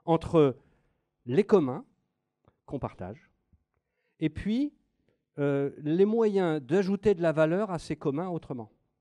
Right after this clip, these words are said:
Et en réalité, euh, je crois qu'aucun des modèles n'est bon parce qu'on oublie,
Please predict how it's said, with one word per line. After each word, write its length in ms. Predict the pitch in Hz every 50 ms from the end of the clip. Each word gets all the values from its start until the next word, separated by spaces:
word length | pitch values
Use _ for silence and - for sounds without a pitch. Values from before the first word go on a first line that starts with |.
| _ _ _ _ _ _ _ _ _ _ _ -
Et 80 | 131
en 80 | 135 151
réalité, 640 | 151 165 160 156 160 160 - - 214 240 254 226 - _ _ -
euh, 240 | 135 131 127 127 - - _ _ _ _ _ _ _ _ _ _
je 140 | - 139 -
crois 180 | 139 - 202 208
qu'aucun 960 | 202 - 151 151 - - 104 - - - _ - 175 165 170 - 208 202 185
des 160 | 147 147 139
modèles 580 | 131 139 143 135 143 143 139 131 120 110 107 107 107 -
n'est 260 | 110 120 117 120 131
bon 220 | 135 135 190 226 262
parce 240 | - 175 - - -
qu'on 500 | - 170 160 151 - - - 147 151 170
oublie, 380 | 180 160 180 220 240 226 -